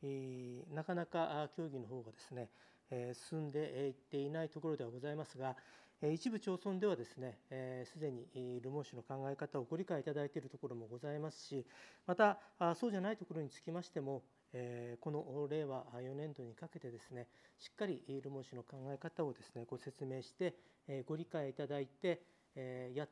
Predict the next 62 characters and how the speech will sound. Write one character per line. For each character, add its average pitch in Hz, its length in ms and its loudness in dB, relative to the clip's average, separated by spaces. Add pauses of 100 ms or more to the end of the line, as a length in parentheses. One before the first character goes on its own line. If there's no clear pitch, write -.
つ 214 100 0
の、 185 100 4 (180)
お、 135 180 -2
市 - 120 -14
町 147 220 -2 (120)
村 127 120 -4 (120)
が 120 80 -2
で - 80 -16
す - 140 -12
ね、 127 160 -6 (200)
え 127 260 -4
ー、 - 40 -18
す 190 80 -4
べ 196 100 2
て、 - 320 -2
え 123 240 -6
ー、 - 20 -20
考 131 220 -6
え 135 60 -8
方 131 220 -8
を 117 60 -6
一 196 160 -6
つ 208 140 -4
に 185 100 0
し - 80 -16
て 190 120 2
で 131 80 0
す - 100 -10
ね、 123 160 -4 (420)
え 123 60 -4
ー、 117 100 -4
こ 139 60 -4
の 123 140 -4
広 131 200 -2
域 - 140 -8
医 123 60 -2
療、 117 140 -4 (160)
お、 120 120 -4
そ 135 140 -6
の 127 60 -4
負 - 120 -18
担 135 220 -4 (360)
と - 80 -6
い 131 60 0
う 135 60 -4
も 147 100 -4
の 170 120 -2
を 139 40 -4
で - 80 -14
す - 140 -18
ね、 117 180 -8 (100)
え 120 160 -8
ー、 - 60 -18
支 143 100 -10
え 139 120 -2
て 139 120 -6
い 131 60 -2
け - 140 -2
る 196 80 -4
よ 214 140 2
う - 20 2
な、 120 120 -2